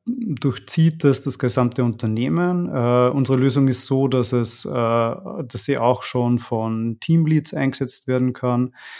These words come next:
wo, äh, eine Teamleitung dann für seinen, ihren Bereich, äh, einfach schon Werte bekommt, äh, auch objektive Analytics sozusagen für diesen zwischenmenschlichen Bereich, weil man oft als Führungskraft ja fragt, „Hey, wie geht's dir?“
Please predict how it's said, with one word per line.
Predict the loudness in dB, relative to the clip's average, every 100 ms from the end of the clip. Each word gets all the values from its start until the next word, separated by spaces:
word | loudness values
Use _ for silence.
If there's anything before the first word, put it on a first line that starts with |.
| -20 -10
wo, | -4 0 2 2 2 2
äh, | 0 0 0 -2 -2 -2
eine | -2
Teamleitung | 0 2 4 4 2 0 0
dann | 0 0 -2
für | -4 -4 0 2 0 0
seinen, | -2 -2 0 0
ihren | 0 0 0
Bereich, | 0 0 0 0 -4 -12 -8
äh, |
einfach | -6 -4 -6 -8 -10
schon | -6 -6 -6 _ _ _
Werte | -12 -2 0 0 -4
bekommt, | -4 -6 -2 0 2 0 -4
äh, | -4 -6 -6 -18 -18 -18 -20 -14 -12 -8
auch | -2 -2
objektive | 0 -2 0 -2 0 2 4 4 6 6 4 2
Analytics | 0 4 4 4 2 -2
sozusagen | -4 -4 -6 -4 0 0 -2
für |
diesen | -2 -2 0
zwischenmenschlichen | 0 0 0 0 -2 -6 -6
Bereich, | -6 -2 0 0 0 -4
weil | 0 2
man | 2
oft | 0 -4 -4
als | -4
Führungskraft | 2 0 2 -2 -2
ja | -2
fragt, | -2 -2 -2 -2
„Hey, | -2
wie | 0
geht's | 0 -2 -2 0
dir?“ | 4 4 2